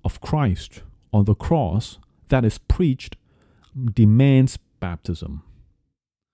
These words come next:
Obedience to the gospel demands baptism. No preaching, no baptism. That's the bottom line. Paul's objective here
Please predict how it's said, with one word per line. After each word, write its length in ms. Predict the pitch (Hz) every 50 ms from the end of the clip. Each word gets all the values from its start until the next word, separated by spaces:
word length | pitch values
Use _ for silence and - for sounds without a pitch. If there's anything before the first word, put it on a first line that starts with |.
| _ _ _ _ _ _
Obedience 500 | 117 110 107 - 151 165 175 185 180 170 -
to 80 | 151
the 60 | 135
gospel 520 | 127 143 139 139 143 - - - 107 101 -
demands 560 | - 107 101 98 104 120 123 123 120 113 -
baptism. 460 | - - 82 80 - 85 - - - - _ - - _
No 220 | - 110 127 151 170
preaching, 560 | - - 180 180 - - 190 180 180 170 147 - - _ _ _ _ _ _ _ -
no 200 | 104 120 127 123
baptism. 640 | - - 101 98 92 - - 85 - - 67 69 - - _ _ _ _ _ _ _ _ _ _ _ _
That's 160 | - 127 -
the 80 | - 127
bottom 340 | 104 110 104 110 110 101 98
line. 280 | 117 151 147 101 - - _ _ _ _ _ _ _ _ _ _ _ _ - - _
Paul's 320 | - - 175 165 175 - 170
objective 640 | 147 120 - - - 156 185 - - - 113 90 -
here 360 | 95 76 71 78 87 95 110